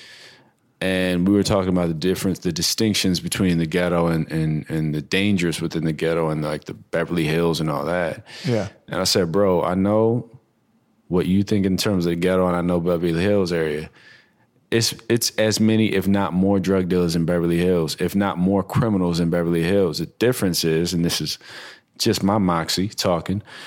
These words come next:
Speaker 1: "the difference is they got the money to cover it. They got the money to hire the lawyers to fight the case. They got the money to look legit. But it's mad criminals in those areas. So let's not tie the idea or the, the,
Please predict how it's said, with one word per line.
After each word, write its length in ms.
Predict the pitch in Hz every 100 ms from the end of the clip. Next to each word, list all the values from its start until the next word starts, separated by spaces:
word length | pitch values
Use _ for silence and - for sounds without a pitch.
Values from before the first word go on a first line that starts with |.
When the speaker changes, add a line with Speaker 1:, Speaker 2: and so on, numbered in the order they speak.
| -
Speaker 1:
"the 80 | 98
difference 440 | - 139 113 92
is 140 | 92 85
they 120 | 92
got 200 | 101 92
the 60 | 90
money 500 | 95 107 90 85 - _ _ _ _ _ _ _ _ _ -
to 120 | 101
cover 440 | - 117 98 85
it. 240 | 73 - 90
They 80 |
got 180 | 90 95
the 60 | 98
money 260 | 98 98
to 100 | 95 82
hire 200 | 104 101
the 100 | 90
lawyers 360 | 90 104 95 -
to 100 | 87
fight 300 | - 95 82
the 80 | 82
case. 300 | 113 95 -
They 80 | 87
got 200 | 95 80
the 60 |
money 320 | 85 98 95
to 120 | 87 82
look 300 | 95 92 87
legit. 460 | 80 110 113 - - - - -
But 520 | 104 98 85 - - _ _ _ _ _ _ -
it's 300 | - 135 147
mad 420 | - 95 90 143
criminals 540 | - 170 156 135 113
in 80 | 113
those 260 | 101 90 90
areas. 400 | 104 92 80 -
So 140 | 101
let's 320 | 107 123 -
not 440 | 117 113 107 - - _ _ _ -
tie 320 | - 123 120
the 200 | 104 -
idea 480 | 104 101 85 110 110
or 160 | 98 92
the, 240 | 90 -
the, 360 | 85 90 85